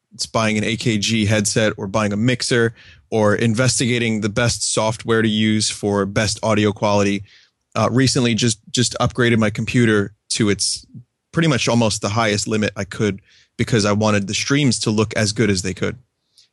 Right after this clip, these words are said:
And so, yeah, you have to do stuff like that. And, and, you know, you're gonna start in some ways like I did with just whatever you had around the house or,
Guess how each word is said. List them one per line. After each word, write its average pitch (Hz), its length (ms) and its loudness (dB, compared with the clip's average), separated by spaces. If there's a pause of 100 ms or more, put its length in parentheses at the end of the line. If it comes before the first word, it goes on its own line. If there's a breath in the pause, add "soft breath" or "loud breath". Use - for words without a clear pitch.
(120)
And 110 260 0
so, 110 520 2
yeah, 139 260 2
you 110 160 2
have 131 220 2
to 127 100 -2
do 117 480 2
stuff - 300 -2
like 101 180 -4
that. 110 320 0
And, 104 180 -2 (120)
and, 120 80 -2
you 131 80 0
know, 123 40 2
you're 131 200 0
gonna 160 120 2
start 147 400 0 (360)
in 120 160 -2
some 143 200 0
ways 123 240 0
like 117 180 0
I 143 140 2
did 117 220 -2
with 107 360 -2
just 120 260 -2
whatever 120 340 2
you 104 160 2
had 117 180 2
around 107 240 0
the 98 60 -6
house 104 380 -2
or, 95 280 -6